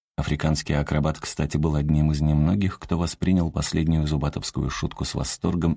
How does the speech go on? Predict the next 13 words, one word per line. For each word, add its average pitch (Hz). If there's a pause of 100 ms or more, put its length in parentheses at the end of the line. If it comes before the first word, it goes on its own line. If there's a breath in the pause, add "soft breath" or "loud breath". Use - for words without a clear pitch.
и 92
не 76
скрывал 62
этого. 55 (520)
«Не 92
хочу -
показаться 110
ханжой, 92
Анечка, 78 (280 loud breath)
но 113
музыкальный 107
вкус 107
покойный, 147